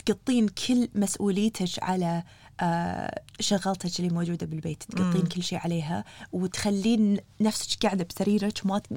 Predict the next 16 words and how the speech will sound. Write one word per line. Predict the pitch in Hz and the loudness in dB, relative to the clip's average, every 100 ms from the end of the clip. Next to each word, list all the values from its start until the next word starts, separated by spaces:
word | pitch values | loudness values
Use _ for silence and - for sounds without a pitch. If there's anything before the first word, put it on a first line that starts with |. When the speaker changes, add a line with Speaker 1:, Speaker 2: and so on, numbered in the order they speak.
| 185 208 - | -6 -6 2
Speaker 1:
ما | 208 | 4
تقومين. | 208 180 156 151 - - | 4 -2 -4 -8 -12 -6
Speaker 2:
مم. | 185 185 175 165 160 170 | -2 0 -2 -4 -6 0
Speaker 1:
عندك | 285 311 | 2 2
الفرصة | 247 - 208 - 175 - | 0 -2 -2 -2 -4 -6
Speaker 2:
مم. | 180 185 175 185 | -4 -4 0 0
Speaker 1:
هني، | 185 165 - - - - - - - | 0 0 -6 -18 -20 -20 -20 -20 -4
بس | 190 190 - 185 | -2 -2 0 0
that's | 190 | 2
not | 220 226 - 202 | 2 2 2 -2
everyone's | 190 180 170 | 0 -2 -2
reality. | 160 160 165 185 | -2 -2 0 0
Speaker 2:
لا، | 202 | 0
لا، | 190 185 | 0 -4
طبعًا. | 180 175 165 | -6 -6 -2
Speaker 1:
أي. | 165 | -2